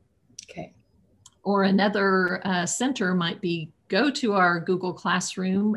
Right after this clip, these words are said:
Speaker 2: and reply to someone else's comment in a kind and respectful manner, because <laughs> that's another skill that we're
Speaker 1: Yes.
Speaker 2: teaching,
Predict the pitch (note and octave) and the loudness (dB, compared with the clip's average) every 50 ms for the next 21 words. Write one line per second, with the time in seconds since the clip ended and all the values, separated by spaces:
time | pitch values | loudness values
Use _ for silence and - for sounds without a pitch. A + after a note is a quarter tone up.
0 | G#3+ - F#3+ G3 G3+ G3+ G3 G3+ G3 - - C#4 D4+ D#4 C4 A3+ A#3 A3 - - | -2 -2 -2 0 0 0 0 -2 -4 -2 -2 -2 0 2 2 2 0 0 -2 -4
1 | G#3 G3 G3 G3+ F#3 F#3 F#3 F3 E3+ F3 F3+ - - F3+ F3+ F3+ F3+ F#3 - - | -4 -2 0 0 0 0 0 -2 -2 -4 -6 -4 -2 -2 0 0 -2 -2 -6 -10
2 | - _ _ _ _ _ _ _ _ _ _ _ _ - - - D#4+ F4 E4+ A#3 | -12 _ _ _ _ _ _ _ _ _ _ _ _ -16 -10 -4 -2 0 0 0
3 | E3+ E3+ E3+ F#3+ G#3+ - - - - - _ - G#3 G#3 G3+ G3 G3+ G#3+ G#3 - | 0 0 -2 -4 -6 -8 -14 -18 -18 -14 _ -4 -2 0 0 0 0 -2 -2 -4
4 | G#3 G3 G3+ - - G3 F3+ F3 E3+ E3+ F3 E3 F3 F#3 F#3+ - - G3 G3 G3 | -4 -6 -6 -4 -4 -4 -2 -2 -2 -4 -4 -4 -4 -6 -4 -4 -4 -4 -4 -4
5 | - A3 A3 A3+ A#3+ C#4 F#4 E4 G3 - - - - - - - - - - - | -4 -2 0 0 0 0 -2 -4 -4 -4 -6 -8 -10 -12 -14 -16 -20 -20 -6 -2
6 | - A#3+ A3 A3+ E3+ - - - - _ - B3 A3+ G#3 G#3+ B3 A#3 A#3+ A4 G#4+ | 0 2 2 0 -2 -6 -10 -20 -6 _ 4 6 6 6 4 4 4 6 6 6
7 | G#4+ G#4 - - - D4 A#3 G#3 G#3 G3+ G#3 G#3+ - G3 G3 G3+ G3 - B3 A3 | 6 4 4 2 2 2 2 4 4 4 2 2 2 2 2 2 0 -2 -4 -4
8 | G3 - - - F3+ E3+ E3+ F#3+ A3+ A3 | -6 -6 -8 -10 -6 -2 0 0 0 0